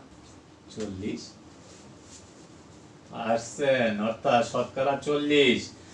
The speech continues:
আশা করি বন্ধুরা সমস্যাটির উত্তর পেয়ে যাচ্ছ যে কি মোট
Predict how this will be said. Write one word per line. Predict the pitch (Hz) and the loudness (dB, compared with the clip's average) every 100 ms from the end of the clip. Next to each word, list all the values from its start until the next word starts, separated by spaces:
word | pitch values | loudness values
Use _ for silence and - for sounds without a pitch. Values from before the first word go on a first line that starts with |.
| - 110 | -10 4
আশা | 117 - 143 | 6 6 6
করি | 143 147 147 147 - 110 | 6 6 4 0 -6 -4
বন্ধুরা | 123 139 147 156 151 151 - - - - | 0 2 6 8 10 8 4 -16 -20 -8
সমস্যাটির | - 139 143 170 147 156 156 | 4 6 6 6 4 4 0
উত্তর | 151 - 160 | -4 2 2
পেয়ে | 160 160 160 | 4 6 6
যাচ্ছ | 156 - 170 151 - - | 6 4 2 2 -2 -8
যে | 127 143 | 0 2
কি | 165 202 | 4 4
মোট | 156 143 143 | 6 4 4